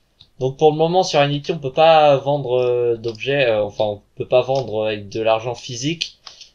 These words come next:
parce qu'il faut un, un statut spécial, et puis, euh, vu que je suis mineur, je peux pas trop, euh, je peux pas, en fait, euh, j'aurais pu l'avoir, mais il faut, euh, il faut s'émanciper pour <laughs> s'émanciper. Je, je pense pas que mes parents le soient d'accord. Donc en gros, s'émanciper pour, euh, faire, euh, simple et puis, euh,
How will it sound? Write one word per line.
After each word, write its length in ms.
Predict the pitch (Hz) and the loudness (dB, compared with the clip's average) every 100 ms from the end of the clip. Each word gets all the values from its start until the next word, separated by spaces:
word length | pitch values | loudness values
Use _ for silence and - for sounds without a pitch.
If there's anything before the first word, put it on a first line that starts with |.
| _ | _
parce 140 | - - | -8 -6
qu'il 120 | 131 | -8
faut 240 | - 135 123 | -6 -4 -2
un, 420 | 120 117 113 120 | -2 -2 -2 -4
un 40 | |
statut 340 | 117 113 120 127 | -6 -8 -8 -12
spécial, 420 | - 117 135 123 | -10 -4 -2 -2
et 60 | |
puis, 260 | 107 110 107 | -6 -8 -4
euh, 320 | 107 104 104 | -2 0 -2
vu 140 | 101 113 | -4 -10
que 40 | |
je 60 | - | -12
suis 120 | 135 | -14
mineur, 480 | 123 139 135 131 - _ _ _ _ - - | -10 -6 -4 -4 -6 _ _ _ _ -20 -20
je 100 | - | -8
peux 120 | 131 | -4
pas 180 | - 156 | 0 0
trop, 500 | - 160 160 156 151 | 0 -2 0 4 6
euh, 400 | 143 135 135 131 | 6 6 6 4
je 80 | 131 | 2
peux 100 | 127 | -2
pas, 160 | 151 | -2
en 40 | - | 0
fait, 280 | 175 170 - | 0 0 -4
euh, 260 | 110 110 | -8 -8
j'aurais 380 | 107 107 120 135 | -8 -4 -2 -2
pu 100 | 143 | 0
l'avoir, 460 | 170 123 143 170 - _ _ _ - | 2 4 4 2 -4 _ _ _ -12
mais 100 | 120 | -12
il 80 | 120 | -10
faut, 360 | - 139 131 | -4 0 4
euh, 280 | 127 127 120 | 4 2 0
il 80 | 120 | -2
faut 140 | - 127 | -8 -8
s'émanciper 680 | - 127 131 - 139 147 | -6 -4 -4 -6 -6 -6
pour 160 | 143 - | -6 -6
<laughs> 80 | - | -4
s'émanciper. 720 | 127 135 - 139 139 151 - _ - - _ _ _ - | -2 -2 -4 -6 -4 -4 -8 _ -20 -20 _ _ _ -12
Je, 380 | 113 131 139 139 | -4 0 2 0
je 120 | - | -2
pense 180 | 143 143 | -4 -2
pas 100 | 160 | -2
que 60 | |
mes 120 | 143 139 | -2 0
parents 220 | 135 135 | 2 2
le 60 | |
soient 220 | 131 135 127 | 0 0 2
d'accord. 400 | 120 117 101 101 | 0 -2 -4 -6
Donc 220 | 110 123 | -6 -2
en 120 | 127 | -2
gros, 160 | 127 156 | 0 -2
s'émanciper 680 | 131 123 127 - - 151 | -2 -4 -6 -8 -6 -6
pour, 380 | 147 - 107 107 | -6 -6 -2 2
euh, 340 | 104 104 - - | 2 2 -2 -6
faire, 280 | - 107 | -4 -2
euh, 120 | 104 104 | -2 -4
simple 380 | - 131 131 107 | -2 -4 -4 -10
et 20 | |
puis, 240 | - | -14
euh, 60 | 107 | -12